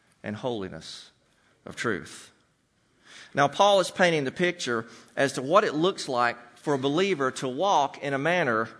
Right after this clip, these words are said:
worthy of the calling in which we've been called. In review,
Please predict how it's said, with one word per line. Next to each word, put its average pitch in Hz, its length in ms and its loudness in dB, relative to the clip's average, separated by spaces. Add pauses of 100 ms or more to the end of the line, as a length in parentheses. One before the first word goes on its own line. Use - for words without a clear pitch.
(340)
worthy 165 560 2
of 117 140 -2
the 117 60 -4
calling 123 540 -2
in 110 100 -8
which 120 240 -6
we've 107 160 -2
been 117 100 -4
called. 120 480 2 (920)
In 139 80 -6
review, 156 600 0